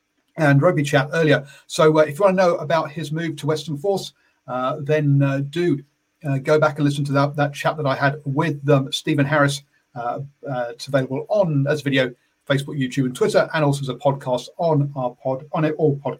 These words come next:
good, good podcatchers. Wow, I'll get my tongue around it eventually. Um, but, uh, so yeah, so we'll be talking about this evening. What we'll talk about this evening? Well, we'll talk about the Rugby Championship, backwards and forwards. We'll also talk about some rug-, about, about the laws.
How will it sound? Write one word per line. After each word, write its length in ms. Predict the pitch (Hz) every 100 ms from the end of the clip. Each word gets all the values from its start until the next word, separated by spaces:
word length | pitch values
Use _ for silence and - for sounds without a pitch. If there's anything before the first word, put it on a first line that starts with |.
| _
good, 220 | - 143 - -
good 240 | 151 143
podcatchers. 640 | - 139 - 143 - 143 - - - - - _ _ _ _ _ -
Wow, 260 | 143 - - _ _ _ 202
I'll 60 |
get 80 | -
my 80 | 160
tongue 180 | 185 156
around 180 | 139 143
it 40 |
eventually. 360 | 123 139 - - _ _ 170
Um, 320 | 208 208 156
but, 320 | 220 - -
uh, 140 | 202
so 100 | -
yeah, 80 | 196
so 140 | 147 196
we'll 100 | 220
be 80 |
talking 180 | - 226
about 140 | 196 139
this 160 | -
evening. 240 | 226 226 185
What 160 | -
we'll 80 | -
talk 120 | 139
about 80 | 175
this 120 | 143
evening? 180 | 226 202
Well, 120 | 196
we'll 100 | 143
talk 140 | 139 143
about 200 | 160 147
the 160 | 147
Rugby 200 | 151 139
Championship, 460 | 190 170 175 170 - 160
backwards 340 | 202 196 165
and 180 | 170 147
forwards. 380 | 196 185 175 147
We'll 120 | 160
also 280 | 151 156 143
talk 160 | 143
about 160 | 139 160
some 160 | 135 127
rug-, 220 | 143 - 151 -
about, 220 | 156 139 143
about 180 | 151
the 60 | 139
laws. 400 | 143 160 165